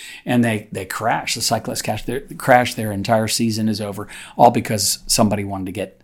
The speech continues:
a selfie. Um, wow. In contrast to all of that, here's Jesus, um, and his message is a cool, refreshing breeze on a, uh, on a stifling and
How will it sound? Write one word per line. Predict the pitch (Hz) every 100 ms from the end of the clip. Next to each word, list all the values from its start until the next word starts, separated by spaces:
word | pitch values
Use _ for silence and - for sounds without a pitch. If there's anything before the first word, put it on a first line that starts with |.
| _
a | 117
selfie. | - - - - - - _ _ _ _ - - - - - -
Um, | 98 95 92 90 90 - -
wow. | 107 101 90 - _ _ _ _ _ _ _
In | - 143
contrast | - 170 156 123 -
to |
all | 120 120 104
of | 92
that, | 110 107 107
here's | 120 120
Jesus, | - 156 117 101 - - - _ - - - -
um, | 120 104 101 101 117
and | 123 120 113 -
his | - 135
message | 120 123 - 110
is | 110 98
a | 104 98 - _ - _ _
cool, | - - 151 117 104 113 -
refreshing | 101 - 123 110 - 107 101 107
breeze | 98 110 107 101 98 92 - - - - - -
on | 120 110
a, | 101 98 -
uh, | 113 107 -
on | 110 110
a | 101
stifling | - - 120 113 - - 101 98
and | 113 110 101 95 95